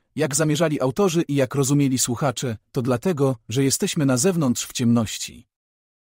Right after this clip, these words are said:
Kiedy Bóg zdecydował się użyć form komunikacji i kultury dostępnych w świecie biblijnym, pozostawił nam po prostu wyzwanie,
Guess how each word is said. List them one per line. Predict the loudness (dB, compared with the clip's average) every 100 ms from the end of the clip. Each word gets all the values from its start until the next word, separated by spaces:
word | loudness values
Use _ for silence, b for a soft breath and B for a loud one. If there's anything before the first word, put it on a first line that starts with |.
| _ _ _
Kiedy | -2 0 2
Bóg | 0 0
zdecydował | 0 -2 0 0 0 0
się | 0
użyć | 0 -2
form | 0 0
komunikacji | 2 4 4 4 2 0 -2 -4 -8
i | -4
kultury | -2 0 2 0
dostępnych | 0 0 -2 -2 -6 -6
w | -8
świecie | -4 -2 -2
biblijnym, | -2 0 0 2 0 -4 _ -6
pozostawił | -2 0 0 0 2
nam | 2
po | 0 -2
prostu | -2 -2 -2
wyzwanie, | -2 0 2 2 0